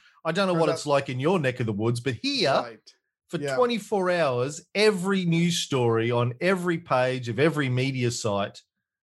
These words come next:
Speaker 1: was
Speaker 2: Right.
Speaker 1: about some fucking elitist
Speaker 2: Yeah.
Speaker 1: Greek cunt.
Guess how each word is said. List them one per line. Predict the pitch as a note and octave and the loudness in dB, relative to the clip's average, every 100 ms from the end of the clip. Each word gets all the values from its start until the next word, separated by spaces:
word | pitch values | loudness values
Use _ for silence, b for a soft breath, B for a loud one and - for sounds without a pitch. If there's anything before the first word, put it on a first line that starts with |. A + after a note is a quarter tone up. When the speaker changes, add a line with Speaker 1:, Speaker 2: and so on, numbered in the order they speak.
| - _ C#3+ | -20 _ -16
Speaker 1:
was | C3+ C3 | -10 -8
Speaker 2:
Right. | |
Speaker 1:
about | B2 A#2+ A#2+ A#2+ | -2 0 0 -2
some | C3 C#3 | -2 -2
fucking | - - C3 B2+ B2+ | -4 0 0 0 -2
elitist | A#2+ A2 B2+ B2 A2+ C3+ | -2 -2 -4 -6 -10 -10
Speaker 2:
Yeah. | B2+ | -6
Speaker 1:
Greek | A#2+ B2 - | -6 -6 -12
cunt. | - G#2 G2+ | -12 -10 -10